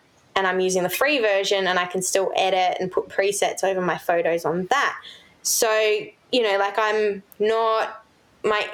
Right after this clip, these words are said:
my email, I've got all free emails. I'm not actually paying for any info at Esther. Like, that sort of stuff can cost you money. I'm just using all free.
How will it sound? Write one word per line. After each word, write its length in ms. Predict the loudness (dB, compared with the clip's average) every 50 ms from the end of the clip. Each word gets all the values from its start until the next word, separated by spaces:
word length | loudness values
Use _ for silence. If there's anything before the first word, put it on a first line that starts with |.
| -10 -4
my 160 | -2 0 0 2
email, 800 | 2 2 0 0 2 2 2 2 2 2 0 0 -2 -6 -10 -14 -18 _ _ _ _ _ _ _ _ -20 _ _ _ -20 -18 -18 -12 -4 -2
I've 460 | 0 0 2 2 2 2 0 0 0
got 140 | 0 0 2
all 100 | 0 0
free 320 | -2 -2 0 0 0 2
emails. 480 | 2 0 0 0 0 0 0 0 0 0
I'm 60 | 0
not 120 | 0 0
actually 340 | 0 0 -2 -2 -2 -2 -2
paying 400 | 0 -2 0 0 0 0 -2 -2
for 100 | 0 -2
any 400 | -2 0 0 0 0 0 -2 -4 -10 -14 -14 -10 -2
info 320 | -2 0 0 0 0 0 0
at 320 | 0 0 0 0 -2 0 0
Esther. 340 | -2 -2 -2 -2 -2 0 2 2 2 2 2 0
Like, 160 | 0 -2 -2 -4 -2 -2
that 200 | -2 -2 -2 -2
sort 160 | 0 0 0
of 60 | 0
stuff 420 | 0 0 0 -2 -2 -4 -10 -16 -14 -6
can 180 | -4 -2 -2 0
cost 280 | -2 -2 -2 0 0
you 140 | 0 2 2
money. 420 | 2 2 2 2 0 0 -2 -4 -8 -16 -18 -16 _ -4
I'm 120 | -2 0
just 160 | 0 0 0 0
using 240 | 0 0 0 0
all 180 | 0 0 -2 -2
free. 760 | -4 -8 -4 -2 0 0 2 2 2 2 2 0 -2 -4 -12